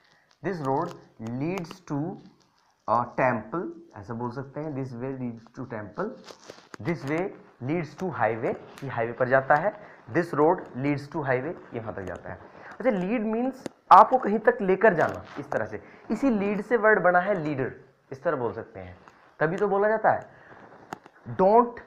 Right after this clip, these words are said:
stay with him" या "Don't be together with him, he will take you to jail", वो आपको jail ले जाएगा, "इसके साथ ज़्यादा मत रहो", "he will lead you to jail", वो आपको जेल ले जा सकता है,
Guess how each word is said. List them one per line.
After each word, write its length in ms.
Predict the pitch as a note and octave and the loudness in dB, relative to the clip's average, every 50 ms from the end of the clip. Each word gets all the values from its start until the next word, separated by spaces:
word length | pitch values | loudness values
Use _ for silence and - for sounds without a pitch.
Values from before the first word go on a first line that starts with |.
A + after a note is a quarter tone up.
| - _ - - - - - - - F#3 | -20 _ -20 -20 -20 -20 -20 -8 -8 -8
stay 280 | E3+ - - G#3 G3+ G3 | -8 -4 -2 -2 0 0
with 160 | F3 F3 C#3+ | 0 -2 -2
him" 240 | C3 B2 A2 A2+ C3+ | -4 -4 -4 -2 -2
या 80 | F3+ F#3+ D3+ | -2 -2 0
"Don't 340 | C#3 F3 F#3 G#3 A3 G#3+ - - - - - - - - A2+ | -2 0 0 0 -2 -2 -6 -14 -18 -16 -16 -16 -14 -8 -4
be 120 | - G#3 A3 | -2 -2 -2
together 360 | A3 G3 F3 E3 E3 D#3 D#3+ D3+ | -2 0 2 2 2 2 2 0
with 120 | D3 C#3 B2+ | -2 -4 -4
him, 140 | C#3 D#3 F#3 G3 - - - - - - C#3 | -4 -4 -6 -6 -10 -14 -20 -20 -10 -4 -2
he 80 | D#3+ | 0
will 160 | F3+ G#3 G#3 E3+ - | 0 0 -2 -2 0
take 180 | F3+ F3+ F3+ D#3 | 0 0 0 0
you 80 | F3+ - - F3+ | -4 -6 -4 -6
to 60 | F#3 F#3+ F#3 - - _ _ - A2+ G#2+ | -6 -6 -8 -12 -16 _ _ -16 -8 -6
jail", 200 | C3 B2+ A#2+ G#2 F#2 | -4 -4 -4 -6 -6
वो 120 | G#2+ C3 D3 | 0 2 2
आपको 200 | D3+ D3+ E3 D3 | 2 2 0 -2
jail 200 | B2+ D3+ D3+ C#3+ | -2 -2 -2 0
ले 80 | C3+ | 4
जाएगा, 180 | B2+ B2+ C3 B2+ | 4 4 4 4
"इसके 100 | B2+ B2+ | 0 0
साथ 140 | C3 C3 C3 | 0 2 4
ज़्यादा 220 | C3 C3 B2 B2+ | 4 4 4 2
मत 160 | B2 A#2+ A#2 | 0 -2 -4
रहो", 220 | A2 A2 A2+ A2+ G2+ | -4 -4 -6 -6 -6
"he 160 | B2 C#3+ D#3 | -6 -6 -4
will 140 | D#3+ F3 D#3 | -4 -2 -2
lead 180 | D#3 F3 D#3 D3 | 0 -2 0 0
you 100 | D3+ D3 D3 | -2 -2 -2
to 80 | D3 G#2+ A2 | -4 -4 -4
jail", 180 | A2 G#2 F#2 | -4 -6 -4
वो 100 | G#2 A#2+ | 0 0
आपको 220 | A#2+ A#2 A2+ - G#2+ | 0 0 0 -2 -8
जेल 140 | G#2 G2 | -10 -10
ले 80 | G2 F#2+ | -10 -10
जा 100 | F2 F2+ | -10 -10
सकता 280 | F#2 F#2+ - _ - - | -14 -18 -20 _ -20 -20
है, 140 | - - | -18 -20